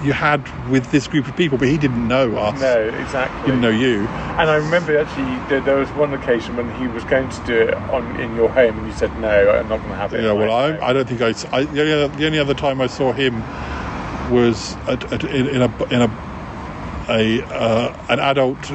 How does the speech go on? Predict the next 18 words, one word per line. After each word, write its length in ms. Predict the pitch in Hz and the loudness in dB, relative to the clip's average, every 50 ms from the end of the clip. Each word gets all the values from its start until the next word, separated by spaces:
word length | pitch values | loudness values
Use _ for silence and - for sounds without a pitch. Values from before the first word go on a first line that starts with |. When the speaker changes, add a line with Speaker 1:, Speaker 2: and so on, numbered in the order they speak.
| 151 - - - - - | -10 -10 -12 -14 -14 -12
Speaker 1:
swimming 500 | - - - 151 143 139 127 113 117 131 - - - - - - - - | -6 -2 0 2 2 2 2 2 0 -2 -4 -8 -14 -16 -16 -8 -2 2
area, 360 | 120 113 110 107 104 104 101 - - - - 508 762 880 1077 1077 1077 1077 1077 1077 1077 1077 1077 - - 1077 1077 1077 - - 1077 1077 - - 932 932 1017 | 2 4 4 4 2 0 -2 -6 -10 -10 -10 -8 -8 -6 -4 0 0 2 2 2 0 0 0 0 0 0 0 0 0 -2 -2 -2 -2 -4 -4 -2 0
being, 300 | 1077 131 127 127 131 123 120 807 | 2 2 2 2 0 -2 -2 0
being, 420 | - 135 127 123 117 120 120 120 | 2 2 2 2 0 0 2 2
um, 180 | 120 117 113 113 - 120 107 - - - - - - - - - - | 4 2 2 0 -4 -8 -8 -8 -8 -10 -10 -10 -10 -10 -8 -4 0
being 180 | 139 131 131 | 0 2 4
molested 440 | 127 127 131 120 - - - 123 117 | 4 2 2 0 0 0 0 0 2
by 120 | - 123 120 | 2 2 2
a 20 | |
load 280 | 120 123 123 123 117 123 | 4 4 4 4 4 2
of, 160 | 123 117 110 139 143 - - - - - - | 0 0 -2 -6 -8 -8 -8 -8 -6 -2 0
uh, 340 | 135 123 120 117 117 120 127 | 2 4 4 4 4 2 2
Speaker 2:
Old 260 | 147 147 147 135 - - | 2 2 0 0 -2 0
men. 200 | 131 139 147 151 | 0 2 2 4
Speaker 1:
old 220 | 123 120 123 120 | 4 2 2 2
men, 340 | 123 139 147 135 123 131 123 120 | 2 2 2 2 0 0 -2 -2
but, 360 | 135 127 127 - - - - | -2 -2 -2 -4 -8 -6 -6
uh, 140 | 117 113 | -4 -6